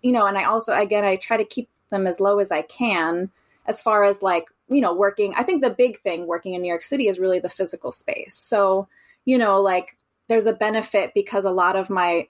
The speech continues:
I mean, I would say, let's just say a quarter of my work is also working out of, like, different healing spaces. So when I do groups,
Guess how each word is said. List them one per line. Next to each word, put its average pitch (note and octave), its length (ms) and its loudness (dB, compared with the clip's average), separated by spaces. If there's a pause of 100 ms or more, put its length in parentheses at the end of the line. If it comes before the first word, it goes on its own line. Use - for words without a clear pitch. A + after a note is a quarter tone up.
(100)
I B3+ 120 2
mean, B3 180 2
I G3 80 2
would G#3+ 160 -2
say, E3+ 480 0
let's G3 160 -6
just - 140 0
say F3+ 100 0
a F3 40 -4
quarter G#3 360 0
of F3+ 140 -2
my E3+ 160 -2
work F3 240 -2
is F#3+ 100 0
also G3 380 0
working F3 380 -6
out E3 120 0
of, E3+ 140 -4
like, E3 260 -2
different F#3+ 320 -6
healing A3 340 0
spaces. - 640 -2
So F3 360 0
when F3+ 160 -2
I F3 80 -2
do F3 220 -2
groups, - 640 0